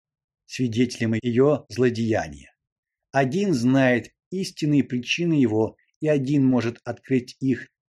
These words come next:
так же, как и участников если, как надо думать, участники были. Боюсь даже и намекнуть, мой друг, кого касаются мои подозрения,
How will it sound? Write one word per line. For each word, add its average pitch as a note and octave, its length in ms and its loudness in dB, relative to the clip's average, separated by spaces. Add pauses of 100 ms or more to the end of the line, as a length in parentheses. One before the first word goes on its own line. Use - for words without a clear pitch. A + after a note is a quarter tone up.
так E3 260 4
же, D#3+ 200 -8
как - 340 -6
и C#3+ 80 -2
участников A2+ 880 -4 (300)
если, A2 260 -8
как A#2 200 -6
надо A2+ 240 0
думать, C#3 440 -2 (160)
участники B2+ 720 -4
были. F2+ 360 -12 (1160)
Боюсь F#3 340 4
даже F3 520 4
и D#3+ 80 0
намекнуть, E3+ 800 0
мой C3 200 2
друг, B2+ 460 0
кого D3+ 360 0
касаются D3 840 -2
мои A#2+ 360 2
подозрения, A2+ 880 -4